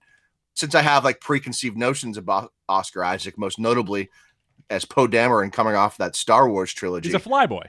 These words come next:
Speaker 1: I'm not in on Oscar Isaac. And he sucked as fucking, what's his face, Apocalypse.
Speaker 2: Oh my God,
Speaker 1: Like, there's,
Speaker 2: he's terrible.
Speaker 1: there's just so many
Speaker 2: Learning.
Speaker 1: things.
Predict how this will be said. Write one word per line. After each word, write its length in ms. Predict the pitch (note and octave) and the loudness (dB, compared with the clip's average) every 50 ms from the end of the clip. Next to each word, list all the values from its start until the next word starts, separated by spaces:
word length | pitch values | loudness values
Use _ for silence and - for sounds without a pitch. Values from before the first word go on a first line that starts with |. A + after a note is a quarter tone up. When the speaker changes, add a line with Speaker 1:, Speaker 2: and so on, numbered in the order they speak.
| _ _ B2+ | _ _ -2
Speaker 1:
I'm 100 | C3 C#3 | 2 4
not 200 | D#3+ E3 E3+ F3 | 6 6 6 6
in 120 | F#3+ G#3 | 6 6
on 120 | F#3 C#3+ B2 | 4 4 4
Oscar 340 | G#2 G2 - - G#2+ F#2+ F2 | 2 0 -2 -4 -6 -6 -6
Isaac. 400 | E2 F2 E2 E2 E2 D#2+ _ _ _ _ _ _ | -6 -6 -8 -12 -16 -18 _ _ _ _ _ _
And 240 | - A2+ B2+ C3+ C3+ | -8 -6 -4 -4 -6
he 120 | B2+ D3+ - | -6 -6 -6
sucked 440 | - - - - C3+ C3+ - - | -4 -2 0 2 2 2 2 0
as 300 | A2 A#2 A#2 A2+ - - | -2 -2 -2 -2 -4 -8
fucking, 480 | - - - B2+ A#2 - A#2+ G#2+ G#2 G#2+ _ _ _ _ _ _ _ _ _ _ - | -4 0 0 0 0 0 -4 -6 -8 -10 _ _ _ _ _ _ _ _ _ _ -4
what's 180 | B2 C3 - | -4 -4 -4
his 100 | - B2+ | -6 -8
face, 320 | - - A2+ F#2+ G#2 - - - | -6 -4 -4 -4 -4 -4 -8 -10
Apocalypse. 680 | G2 - - B2 C3 - - G2+ F2+ G2+ - - - - | -4 2 4 4 4 4 2 -2 -6 -6 -6 -8 -8 -2
Speaker 2:
Oh 120 | - C#3+ D3 | 0 0 2
my 120 | D3 C#3 | 2 2
God, 140 | B2+ D3+ C#3 | 2 4 4
Speaker 1:
Like, 100 | C3 D#3+ | 4 4
there's, 100 | F#3+ F3 - | 4 2 0
Speaker 2:
he's 0 | - - - | -2 -4 0
terrible. 380 | C3 C3+ D3 E3 D3+ - - _ | 2 4 4 4 2 0 -4 _
Speaker 1:
there's 360 | - B2+ A2+ E3 E3+ E3 - - | -10 -4 0 0 2 2 2 2
just 200 | F3 - - - | 2 2 2 4
so 140 | F3+ F3 F3 | 4 6 6
many 200 | F3+ F3+ F3 D#3+ | 6 6 4 4
Speaker 2:
Learning. 140 | C3+ A#2+ A#2+ | 2 2 2
Speaker 1:
things. 300 | D3 D3 D#3 E3+ F3+ | 2 2 2 0 -2